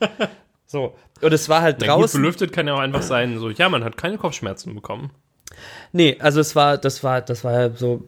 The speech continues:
Speaker 2: wo es halt grad so die ersten warmen, schwülen Tage gab in Berlin. Und, äh, ja,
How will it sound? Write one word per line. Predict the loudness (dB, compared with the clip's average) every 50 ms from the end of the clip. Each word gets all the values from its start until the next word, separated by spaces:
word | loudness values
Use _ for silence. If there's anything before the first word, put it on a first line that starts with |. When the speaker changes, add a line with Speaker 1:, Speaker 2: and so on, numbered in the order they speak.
| _ _ -16
Speaker 2:
wo | -4 0 0
es | 0 2 2
halt | 0 0 0 -2
grad | -2 0 2 2 2 0
so | -2
die | -4 -2 0 0
ersten | 0 0 0 -2 -6 -6 -4 0
warmen, | 2 2 2 2 0 -2 -4 -4
schwülen | -6 -6 -4 -4 -4 -4 -4 -6 -6
Tage | -6 -4 -4 -4 -4 -6 -6
gab | -4 -2 -2 -2 -2 -4
in | -6 -4
Berlin. | -4 -2 -2 -2 -4 -6 -8 -10 _ _ -20 -20 -20 _ _ _ _ _ _ _ _ _ _
Und, | 0 2 4 4 4 4 4 2 2 0 -2 -6 -2
äh, | 0 2 4 6 6 6 4 4 2 0 -4 -12 _ _ -20 -20 _ _ _ _ _ _ _ _ _
ja, | 4 4 4 4